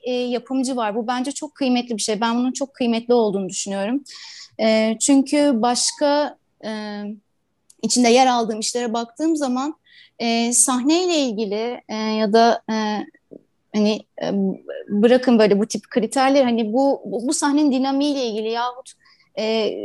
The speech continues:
oynadığım karakterle ilgili fikrimi söylediğim zaman bile karşımdaki, e, yönetmen bana,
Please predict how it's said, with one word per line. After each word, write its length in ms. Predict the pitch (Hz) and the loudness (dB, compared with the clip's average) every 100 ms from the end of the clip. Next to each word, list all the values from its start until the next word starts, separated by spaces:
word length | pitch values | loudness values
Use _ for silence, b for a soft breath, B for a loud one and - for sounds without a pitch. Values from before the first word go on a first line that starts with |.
| - | 0
oynadığım 520 | - 254 277 262 311 | 4 6 4 4 2
karakterle 540 | 302 269 277 302 302 285 | 2 0 -2 -2 -2 -2
ilgili 180 | 226 | -4
fikrimi 380 | 240 240 269 285 | -8 -8 -2 0
söylediğim 460 | - 269 262 294 330 | 2 0 0 0 0
zaman 420 | 294 254 226 220 | -2 -4 -4 -6
bile 260 | 208 330 349 | -4 -4 -6
karşımdaki, 760 | 294 277 277 294 285 294 - | -6 -4 -2 -2 -2 -2 -4
e, 340 | 320 311 - 240 | -4 -4 -4 -2
yönetmen 640 | 247 247 269 - 302 302 | -2 -2 -4 -4 -2 0
bana, 320 | 277 269 320 | 0 -2 -4